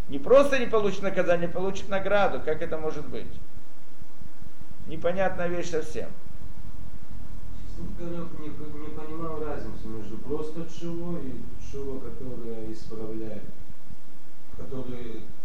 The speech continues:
Speaker 2: <clears throat> какая между ними разница?
Speaker 1: Уровень.
Speaker 2: Допустим, человек сделал просто, да, то, что первое.
Speaker 1: Да. Как это в
Speaker 2: Э,
Speaker 1: действительности происходит?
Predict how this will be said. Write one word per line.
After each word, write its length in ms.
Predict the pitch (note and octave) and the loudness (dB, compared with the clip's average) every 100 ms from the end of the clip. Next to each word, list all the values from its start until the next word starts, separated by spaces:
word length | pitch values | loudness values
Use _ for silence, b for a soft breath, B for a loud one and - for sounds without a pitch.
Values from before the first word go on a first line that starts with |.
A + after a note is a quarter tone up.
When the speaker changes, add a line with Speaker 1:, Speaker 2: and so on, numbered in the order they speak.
| - A#2+ | 2 0
Speaker 2:
<clears throat> 1300 | F3 - - F#3 - - - - - - - - C3+ | 0 2 2 2 2 2 2 2 2 2 2 2 2
какая 160 | C3+ | 2
между 220 | C#3 C3 C3 C3+ | 0 0 2 2
ними 240 | C3+ C3 | 0 0
разница? 360 | C3 B2+ - - - - - | 0 0 0 2 2 2 2
Speaker 1:
Уровень. 320 | F#3+ F3 F3 | 2 0 0
Speaker 2:
Допустим, 260 | F#3 F#3 G3 | 0 0 0
человек 220 | G#3 F3+ | 2 2
сделал 340 | - F#3+ F3+ | 0 0 0
просто, 520 | E3 E3 E3 D#3 D3+ - - - - - - - - - | 0 0 0 2 0 0 0 0 0 0 0 0 0 0
да, 320 | B2+ C3+ - - - - - | 0 0 0 0 0 0 0
то, 100 | B2+ | 0
что 180 | B2 - - D3 | 0 0 0 0
первое. 260 | C#3+ B2 A#2 A#2 - - - - - - - - | 0 0 0 0 0 0 0 0 0 0 0 0
Speaker 1:
Да. 160 | - G1+ - - - - - - - - - - D3+ | 0 0 0 0 0 0 0 0 0 0 0 0 2
Как 180 | D#3+ | 2
это 200 | E3+ F3 C#3+ | 2 0 0
в 60 | |
Speaker 2:
Э, 20 | |
Speaker 1:
действительности 680 | C3 D#3 E3+ A#3+ - F#3 - | 0 0 0 0 0 0 0
происходит? 720 | D#3 D3 C#3 - B2 G2+ F2+ | 0 0 0 0 0 0 0